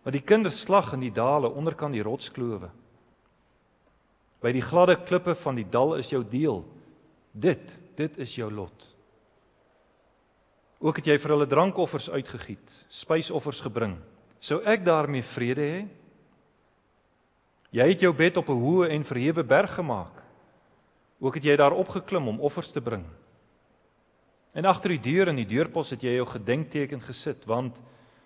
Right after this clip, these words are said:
ontrou aan my het jy jou bed ontbloot en beklim en wyd gemaak, en jy het vir jou bepaal die loon wat van hulle moes kom.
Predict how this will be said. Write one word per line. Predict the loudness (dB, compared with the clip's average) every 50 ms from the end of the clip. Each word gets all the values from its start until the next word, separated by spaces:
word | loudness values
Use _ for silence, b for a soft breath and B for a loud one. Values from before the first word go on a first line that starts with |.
| b b b b b
ontrou | b -6 -6 -6 -6 0 4 6 6 6 4 4
aan | 2 2 2 2
my | 2 2 2 2 0 -2 -6 -8
het | -8 -6 -4
jy | -2 0
jou | 0 -2
bed | -2 0 -2 -2 -2 -2
ontbloot | -6 -6 -6 -6 -4 -4 -2 -2 -4 -4
en | -6 -8
beklim | -8 -8 -10 -10 -6 -2 -2 -2 -2 -4 -10 -12 -10
en | -10 -8 -8 -4 -2
wyd | 0 0 0 -2
gemaak, | -8 -12 -10 -8 -6 -6 -8 -8 -12 -16 -20 b b b b b b b b b b b b b b b b _ _ _ -6
en | -2 0
jy | 2 2
het | 2 2
vir | 0 2 2
jou | 2 2
bepaal | 2 0 0 2 2 2 2 2
die | 0 0 -2
loon | -2 0 2 2 2 2 2 2
wat | 0 0 -2
van | -2 -6 -4 -4 -4 -4
hulle | -4 -4 -4
moes | -4 -6 -6 -10 -10
kom. | -10 -10 -10 -10 -10